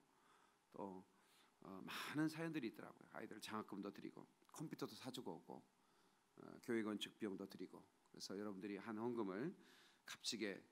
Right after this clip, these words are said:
예, 전하고 왔습니다. 아, 사랑하는 성도 여러분, 우리는, 어, 신앙생활을 할 때, 에, 어떤 종교 행위를 하러, 아,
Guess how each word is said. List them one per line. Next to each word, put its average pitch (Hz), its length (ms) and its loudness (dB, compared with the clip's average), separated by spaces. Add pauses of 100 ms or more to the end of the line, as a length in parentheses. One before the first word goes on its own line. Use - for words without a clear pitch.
(120)
예, 85 200 -6
전하고 92 360 0
왔습니다. 90 480 0 (1120)
아, - 180 -8
사랑하는 139 320 12
성도 123 240 8
여러분, 117 420 6 (1300)
우리는, 143 500 10 (240)
어, 104 380 -6 (1400)
신앙생활을 143 840 10
할 117 140 -2
때, 98 420 -2 (1160)
에, 90 240 -10 (180)
어떤 127 380 6
종교 156 500 8
행위를 170 480 6
하러, 143 420 4 (560)
아, 98 320 0